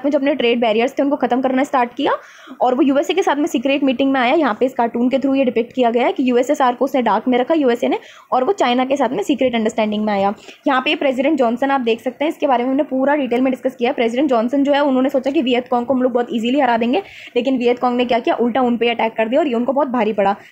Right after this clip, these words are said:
President Johnson is in more trouble over Vietnam। ये कई बारी आ भी जाता है question में, तो आप लोगों को पूरा पता है वहाँ पे हुआ क्या था। In time, therefore, the U S and U S S R decided to collaborate in limiting or eliminating certain kinds of nuclear and non-nuclear weapons। अब यहाँ पे क्या है,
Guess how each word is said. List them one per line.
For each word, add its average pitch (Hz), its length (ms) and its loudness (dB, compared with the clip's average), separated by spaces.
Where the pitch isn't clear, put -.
President 285 440 2
Johnson 277 380 0
is 262 120 0
in 294 120 2
more 262 220 4
trouble 262 280 0
over 277 140 0
Vietnam। 208 500 -2
ये 262 80 0
कई 262 160 0
बारी 262 180 0
आ 226 160 0
भी 233 100 -2
जाता 247 200 0
है 269 40 0
question 247 280 -2
में, 294 100 0
तो 302 60 2
आप 233 120 0
लोगों 226 160 -2
को 240 100 -4
पूरा 240 160 0
पता 226 200 -4
है 240 60 2
वहाँ 247 120 0
पे 294 100 -4
हुआ 233 240 0
क्या 196 160 -4
था। 190 200 -4
In 381 140 4
time, 302 320 2
therefore, 277 300 2
the 294 140 2
U 269 160 4
S 359 120 -2
and 294 100 4
U 247 100 4
S 262 100 0
S 294 100 0
R 294 180 2
decided 240 360 0
to - 100 -4
collaborate 262 480 0
in 262 80 4
limiting 254 380 0
or - 40 0
eliminating 294 460 0
certain 254 320 0
kinds 233 240 0
of - 60 -4
nuclear 240 340 0
and 294 140 2
non-nuclear 233 380 2
weapons। 202 320 -2
अब 233 100 0
यहाँ 262 160 2
पे 320 80 0
क्या 269 120 2
है, 285 160 0